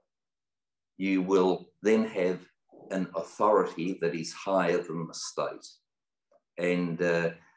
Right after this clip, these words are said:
you know, if you're an Adolf Hitler or a Joseph Stalin or, uh, in China or North Korea or Cuba, you cannot countenance the possibility that people will think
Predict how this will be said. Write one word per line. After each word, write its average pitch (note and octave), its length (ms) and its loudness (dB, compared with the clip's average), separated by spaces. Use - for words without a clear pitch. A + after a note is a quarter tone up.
you F#2 80 2
know, F#2 100 4
if F2+ 240 -4
you're F2+ 140 6
an F2 120 0
Adolf F#2+ 440 0
Hitler G#2+ 360 0
or E2+ 240 2
a E2 80 -4
Joseph - 460 -2
Stalin G#2 760 0
or, E2 440 -2
uh, E2 180 -2
in G2 260 -2
China G#2+ 520 2
or F2+ 220 0
North G2 400 0
Korea G2+ 440 2
or F2+ 240 0
Cuba, F#2 600 -4
you G#2+ 280 -2
cannot F#2 440 0
countenance E2+ 760 -4
the F#2 100 -2
possibility E2 840 -4
that F2 260 -4
people E2+ 360 0
will D#2+ 200 2
think - 520 -4